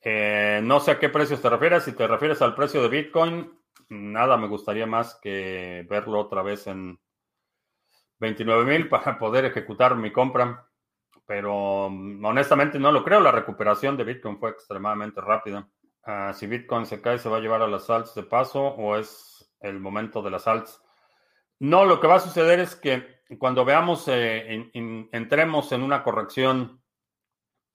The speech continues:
eh, de Bitcoin, lo que vamos a ver es dinero irse de las Bitcoins, en muchas,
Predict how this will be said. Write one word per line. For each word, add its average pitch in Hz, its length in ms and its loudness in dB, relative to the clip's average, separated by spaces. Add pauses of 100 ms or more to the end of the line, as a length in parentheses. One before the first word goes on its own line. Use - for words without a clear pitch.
(160)
eh, 101 600 -6
de 98 720 -4
Bitcoin, 143 480 2
lo 120 140 2
que 113 80 -2
vamos 123 200 2
a 127 40 6
ver 120 180 4
es - 320 -6 (320)
dinero 120 840 2
irse 123 420 0
de 98 360 -4
las 95 200 -2
Bitcoins, 135 480 0
en 110 80 -2
muchas, 123 320 -2